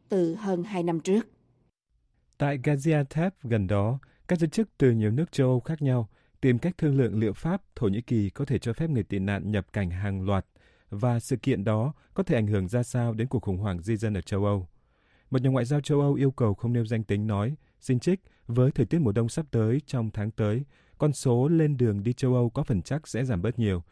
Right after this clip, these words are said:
Speaker 2: nhưng tôi nghĩ con số sẽ lại tăng lên vào tháng ba năm tới. Vì thế ta còn có đến lúc đó để bắt đầu tổ chức một cách thích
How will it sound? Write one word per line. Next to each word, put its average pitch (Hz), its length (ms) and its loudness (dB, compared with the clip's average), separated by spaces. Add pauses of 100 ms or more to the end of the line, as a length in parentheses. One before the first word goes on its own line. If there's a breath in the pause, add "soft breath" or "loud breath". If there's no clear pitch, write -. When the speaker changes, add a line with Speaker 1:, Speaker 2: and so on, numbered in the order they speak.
(300 soft breath)
Speaker 2:
nhưng 139 140 2
tôi 143 120 4
nghĩ 127 180 2
con 127 180 -2
số 113 260 0
sẽ 151 160 -6
lại 123 140 -2
tăng 113 200 -2
lên 110 200 0 (320 soft breath)
vào 104 200 0
tháng 104 200 -4
ba 120 100 0
năm 117 160 0
tới. 104 300 0 (380 soft breath)
Vì 131 120 4
thế 127 300 0 (100)
ta 135 260 0
còn 104 340 -2
có 104 320 -2
đến 117 200 -2
lúc 175 140 -4
đó 110 300 0 (180 soft breath)
để 120 160 2
bắt 180 160 2
đầu 127 180 4
tổ 104 180 2
chức - 280 -2
một 117 120 2
cách 156 200 -6
thích 196 120 -2